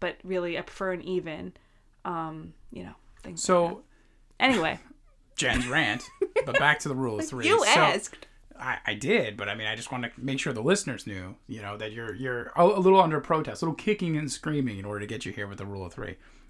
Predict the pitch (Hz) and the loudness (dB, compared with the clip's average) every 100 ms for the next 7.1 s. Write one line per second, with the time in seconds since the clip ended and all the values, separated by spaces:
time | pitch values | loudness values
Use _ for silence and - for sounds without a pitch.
0 | - 139 185 180 - 170 202 254 254 190 | -14 6 6 6 4 2 2 4 4 6
1 | 190 175 180 143 131 127 139 147 190 190 | 4 4 2 0 0 -2 -4 2 2 2
2 | 180 180 156 147 117 113 107 113 _ _ | 0 0 -4 -4 -6 -6 -10 -14 _ _
3 | _ - 139 - 123 _ 139 131 135 131 | _ -10 -8 -8 -12 _ -6 -4 -4 -4
4 | - 113 - 233 240 240 240 - - - | -6 -6 2 6 6 4 0 -12 -20 -20
5 | - _ _ 147 147 165 165 160 - - | -20 _ _ 6 6 6 0 -4 -10 -20
6 | _ - _ 120 123 123 80 65 - - | _ -20 _ -4 -2 -4 -8 -14 -18 -20